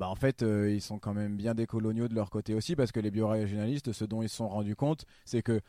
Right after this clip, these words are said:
à partir du moment, donc le biorégionalisme, c'est vraiment cette idée de repenser l'ancrage des communautés humaines depuis les réalités topographiques et géographiques.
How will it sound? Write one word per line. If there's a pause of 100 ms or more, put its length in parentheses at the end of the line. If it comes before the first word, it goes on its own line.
(220)
à
partir
du
moment,
donc
le
biorégionalisme,
c'est
vraiment
cette
idée
de
repenser
l'ancrage
des
communautés
humaines
depuis
les
réalités
topographiques
et
géographiques.